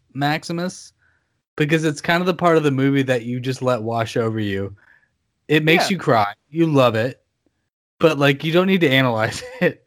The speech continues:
Speaker 2: Oh,
Speaker 1: It's
Speaker 2: no, it's obvious. It's,
Speaker 1: Yeah.
Speaker 2: it's gotta be that way. It's like, it's like, um, it, it, it,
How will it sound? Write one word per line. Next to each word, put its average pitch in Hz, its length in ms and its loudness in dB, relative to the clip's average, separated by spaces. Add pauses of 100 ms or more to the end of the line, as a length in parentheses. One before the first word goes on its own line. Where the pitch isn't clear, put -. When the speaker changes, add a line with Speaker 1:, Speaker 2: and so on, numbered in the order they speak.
(120)
Speaker 2:
Oh, 311 180 8
Speaker 1:
It's 240 60 -2
Speaker 2:
no, 269 140 0
it's 160 240 -6
obvious. 170 840 -2
It's, 185 160 -8
Speaker 1:
Yeah. 160 180 6
Speaker 2:
it's - 80 -12
gotta 254 280 2
be - 240 -12
that 156 180 -6
way. 156 140 -6
It's 156 140 -10
like, 208 180 -6
it's - 180 -6
like, 233 300 -2
um, 185 480 -2 (320)
it, 165 200 -20
it, 190 240 -2
it, 190 200 0